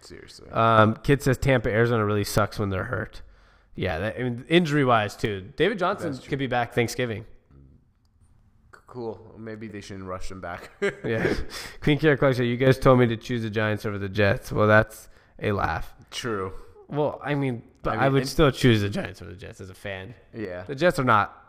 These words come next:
Speaker 2: as good as they're looking. Kid says Rams. Uh, Keith says Rams. Sadly, Jags are a good one week, bad the next. That's very true, actually.
Speaker 1: Mm.
Speaker 2: They've been on and off. Rams show up. Chris Martinez says Rams show up if Gurley can establish scrimmage yards in general.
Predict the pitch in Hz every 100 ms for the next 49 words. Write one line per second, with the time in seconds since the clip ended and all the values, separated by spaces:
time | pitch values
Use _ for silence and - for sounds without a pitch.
0 | - 107 104 107 98 95 95 - - -
1 | - - - 147 147 127 123 123 123 120
2 | - - - - - - 107 - 143 131
3 | 127 107 117 117 107 - 113 113 113 110
4 | 110 107 107 104 98 107 107 104 - 104
5 | 107 107 104 104 - 104 98 98 98 95
6 | - - 147 131 135 127 110 101 113 95
7 | 95 90 98 110 113 104 104 113 117 -
8 | - - - - 127 147 147 - 139 135
9 | 139 - - 127 127 117 104 104 110 104
10 | 117 117 - 113 107 95 113 107 104 107
11 | 95 107 101 98 - - 110 107 110 104
12 | 98 101 117 127 127 127 123